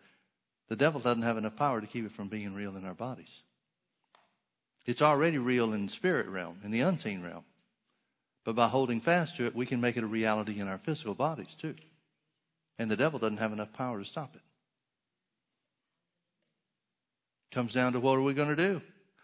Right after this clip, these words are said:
Are we gonna be weak in faith? Well, what does weak faith do? Weak faith considers its body. Weak faith looks at the circumstances. Weak faith looks at the physical realities and says, "Well, I guess that's it."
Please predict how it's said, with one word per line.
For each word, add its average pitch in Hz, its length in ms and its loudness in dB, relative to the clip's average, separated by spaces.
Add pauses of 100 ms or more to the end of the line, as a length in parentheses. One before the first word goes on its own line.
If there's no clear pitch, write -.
(220)
Are 101 60 0
we 113 120 2
gonna 123 160 2
be 123 140 4
weak 156 260 2
in 175 140 4
faith? 190 480 4 (420)
Well, 131 80 2
what 180 140 6
does 147 160 0
weak 190 240 4
faith 190 280 4
do? 185 380 0
Weak 165 220 2
faith 170 280 4
considers 151 460 0
its 147 120 -2
body. 165 360 2 (2000)
Weak 151 280 2
faith 151 320 2
looks 147 260 -2
at 127 80 -6
the 127 80 -8
circumstances. 120 840 -4 (1080)
Weak 156 240 2
faith 147 260 4
looks 147 220 0
at 131 80 -6
the - 40 -18
physical 127 480 0 (1000)
realities 117 840 4
and 107 120 -6
says, 110 200 -2
"Well, 120 220 4
I 131 100 2
guess 131 220 0
that's 139 240 -2
it." 135 220 0